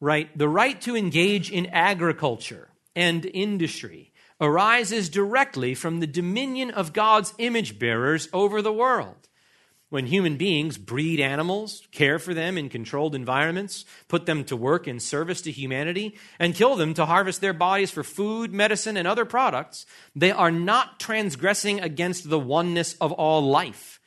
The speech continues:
They are exercising God-given authority over God's earth. We are to rule the earth. And so we are not to idolize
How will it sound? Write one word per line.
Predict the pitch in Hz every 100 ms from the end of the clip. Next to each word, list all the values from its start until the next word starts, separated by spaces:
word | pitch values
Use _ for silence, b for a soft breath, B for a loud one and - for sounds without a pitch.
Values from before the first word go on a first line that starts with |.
| b b b b _
They | 135 151
are | 143
exercising | 175 - 151 143 123 123 117
God-given | 117 131 139 117 139 131 117
authority | - 156 160 117 110
over | 127 120 120
God's | 120 127 135 -
earth. | 190 135 - - _ _ _ _ _ _ _ _ _ -
We | 151 208
are | 147 120 127 196
to | - 214 202
rule | 127 123 113 123 147
the | 147 185 208
earth. | 233 151 - - b b b b b
And | 180 185
so | - 165
we | 170 190 202
are | 165 180
not | 185 180 185 214 -
to | - 214 220 -
idolize | 233 285 247 160 123 120 139 185